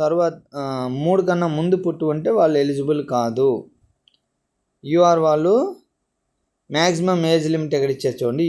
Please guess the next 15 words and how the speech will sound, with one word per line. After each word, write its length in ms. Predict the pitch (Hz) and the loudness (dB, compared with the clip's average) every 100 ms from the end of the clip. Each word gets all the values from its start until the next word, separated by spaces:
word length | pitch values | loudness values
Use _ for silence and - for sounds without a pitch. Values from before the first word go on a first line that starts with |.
| 160 | 2
యూఆర్ 320 | 170 170 160 | 4 4 2
వాళ్ళు 260 | 156 160 202 381 - _ _ _ _ - | 0 2 0 -2 -8 _ _ _ _ -2
పంతొమ్మిది 480 | 160 175 185 180 180 180 | -2 0 -2 -2 -2 -2
వందల 200 | 175 175 170 | 0 2 2
తొంభై 220 | 165 170 165 | 2 0 0
మూడు 200 | 170 165 139 - _ _ _ _ _ _ _ _ _ _ _ - - 143 120 127 147 | 2 2 0 -4 _ _ _ _ _ _ _ _ _ _ _ -12 -4 -4 -4 -4 -2
రెండో 240 | 156 185 185 175 | 2 4 4 4
తేదీ 220 | 170 180 151 | 4 4 2
ఒకటో 260 | 151 185 180 156 | 2 0 0 0
నెల, 160 | 135 107 - _ _ _ _ _ _ - | -2 -4 -12 _ _ _ _ _ _ -8
అంటే 140 | 156 165 | -6 0
చూడండి, 300 | 170 135 107 104 _ _ _ _ _ _ _ _ _ _ _ _ _ _ _ _ _ _ _ _ _ 127 | 2 2 -4 -8 _ _ _ _ _ _ _ _ _ _ _ _ _ _ _ _ _ _ _ _ _ -2
ఒకటో 240 | 151 175 202 185 | 0 2 2 2
తేదీ 220 | 196 202 185 | 4 6 6
ఒకటో 240 | 175 180 | 4 2